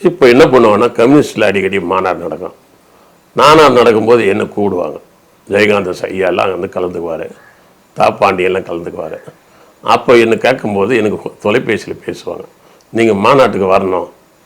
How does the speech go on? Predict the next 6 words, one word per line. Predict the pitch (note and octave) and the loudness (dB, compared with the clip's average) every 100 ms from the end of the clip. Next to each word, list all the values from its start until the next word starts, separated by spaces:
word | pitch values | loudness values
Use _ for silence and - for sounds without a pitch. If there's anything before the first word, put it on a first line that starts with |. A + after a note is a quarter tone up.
| _ _ _ | _ _ _
தோழர்" | A2+ G2+ F#2+ - _ - | 0 0 0 -6 _ -8
அப்படின்னுவாங்க. | F2+ E2+ E2 - - _ _ _ _ _ | -8 -8 -10 -14 -18 _ _ _ _ _
"எங்க | G#2 F3+ F3+ | 2 4 4
இருக்கீங்கன்னு?" | A#2 A#2 A2 G2+ | 4 2 2 0
கேட்பாங்க. | D#2+ F2+ E2 - _ _ _ | -2 -8 -12 -18 _ _ _
நான் | - G#2+ | -6 -6